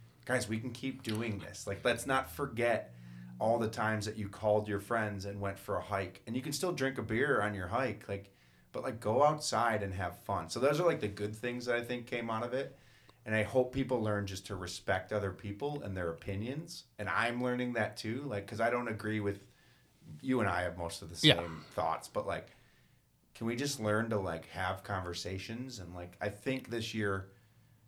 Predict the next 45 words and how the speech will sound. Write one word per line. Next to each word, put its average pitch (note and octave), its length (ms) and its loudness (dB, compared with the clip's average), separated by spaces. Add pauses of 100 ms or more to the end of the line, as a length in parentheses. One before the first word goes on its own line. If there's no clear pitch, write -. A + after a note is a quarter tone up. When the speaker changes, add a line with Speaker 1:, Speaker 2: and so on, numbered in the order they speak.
(500)
Speaker 1:
proved A2 520 -4
that G#2+ 160 0
we F#2+ 120 -4
can G#2+ 400 -2
have D3 260 0
conversations. D#3+ 1040 -4 (180)
Speaker 2:
I've, C3 200 8 (200)
I B2+ 100 10
definitely C3 360 12
feel A2 240 8
that. G2+ 180 10
Like, G2+ 460 4
there A#2+ 180 12
have A#2 140 12
been A2+ 180 8
points, A2+ 400 8
obviously, G#2+ 380 10
in G#2 60 8
the G#2 40 8
last G2+ 320 10
year A2 200 8
where G#2+ 180 6
it G2 100 0
became G2+ 380 4
extremely A2 580 4 (120)
difficult B2 500 4
to - 80 -4
have A#2+ 180 10
conversations A#2+ 760 8
with G#2+ 140 6
almost G#2 400 4
anybody. A#2 480 4 (720)
And G#2 140 6
I G2+ 100 8
think A2 400 6
that G#2+ 240 10
has G#2 220 4
been G2+ 360 8
part G#2 260 8
of G2+ 100 2
at G#2+ 40 2
least G#2+ 180 4
my G2+ 120 6
personal, A2 580 4
like, G2 280 6